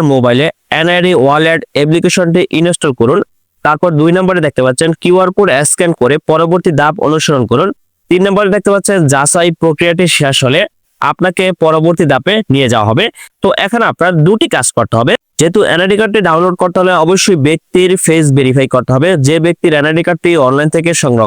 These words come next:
করবেন, সেই ব্যক্তির ফেস ভেরিফাই করতে হবে। সেক্ষেত্রে আপনার মোবাইল ফোনে এনআইডি ওয়ালেট নামে একটি অ্যাপস ইনস্টল করতে হবে প্লে স্টোর থেকে। তারপর কিউআর কোড নামে একটি অ্যাপস ইনস্টল করতে হবে। তারপর এখানে দেখতে পাচ্ছেন একটি বারকোড, এই বারকোডটি আপনি অন্য একটি ডিভাইস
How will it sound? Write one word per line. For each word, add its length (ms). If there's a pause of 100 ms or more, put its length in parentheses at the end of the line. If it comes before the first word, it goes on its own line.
করবেন, 200 (100)
সেই 220
ব্যক্তির 360 (360)
ফেস 200 (120)
ভেরিফাই 320 (100)
করতে 220
হবে। 140 (320)
সেক্ষেত্রে 360 (140)
আপনার 300
মোবাইল 260
ফোনে 180 (180)
এনআইডি 300 (120)
ওয়ালেট 340
নামে 200
একটি 160 (240)
অ্যাপস 220 (100)
ইনস্টল 340
করতে 220
হবে 120 (120)
প্লে 260
স্টোর 220
থেকে। 140 (100)
তারপর 240 (100)
কিউআর 320
কোড 200
নামে 220
একটি 200
অ্যাপস 200 (100)
ইনস্টল 320
করতে 180
হবে। 140 (520)
তারপর 220 (100)
এখানে 280
দেখতে 220
পাচ্ছেন 260
একটি 120 (140)
বারকোড, 380 (180)
এই 160
বারকোডটি 400 (100)
আপনি 140 (220)
অন্য 140 (140)
একটি 180 (120)
ডিভাইস 260